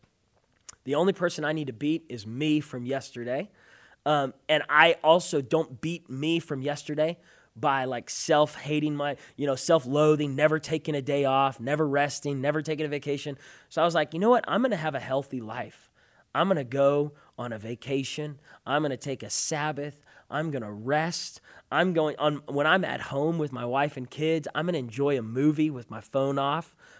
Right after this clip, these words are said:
Um, I, you know, I'm gonna use a day to not even think about the ministry, where I just go out and, like, go on a bike ride, go on a run. Um, you know, I like to work in the yard. I like trees and gardening. And so, um,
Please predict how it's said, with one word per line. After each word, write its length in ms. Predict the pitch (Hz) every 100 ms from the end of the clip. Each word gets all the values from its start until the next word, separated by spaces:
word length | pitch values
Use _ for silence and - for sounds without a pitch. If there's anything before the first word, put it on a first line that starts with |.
| -
Um, 400 | 127 135 127 117 - _ _ -
I, 120 | 139
you 160 | 156 165
know, 80 | 143
I'm 160 | 151
gonna 140 | 185 151
use 500 | 135 147 165 175 147
a 80 | 143
day 400 | 127 139 135 156
to 160 | - 135
not 220 | 139 139
even 180 | 131 120
think 260 | - 170
about 260 | 170 147 143
the 80 | 131
ministry, 580 | 131 139 143 - 156 147 - _
where 120 | 123
I 80 | 147
just 300 | 175 123 127
go 240 | 147 151
out 240 | 147 151 151
and, 180 | 127 127
like, 180 | 123 -
go 120 | 135
on 120 | 123
a 60 | 104
bike 440 | - 165 160 -
ride, 420 | 160 156 151 151 147 - -
go 120 | 139
on 120 | 123
a 60 | 113
run. 680 | 117 156 190 175 170 170 160 - -
Um, 380 | - 139 127 123
you 100 | 123
know, 100 | 147
I 100 | 135
like 220 | 151 143
to 60 | -
work 240 | 135 143
in 100 | 143
the 80 | 123
yard. 500 | 117 151 165 160 156
I 60 | 143
like 320 | 131 123 -
trees 600 | - - 180 170 151 135
and 160 | 131 127
gardening. 440 | 156 160 160 147
And 120 | 139
so, 340 | - 165 143 131 - - -
um, 220 | - 143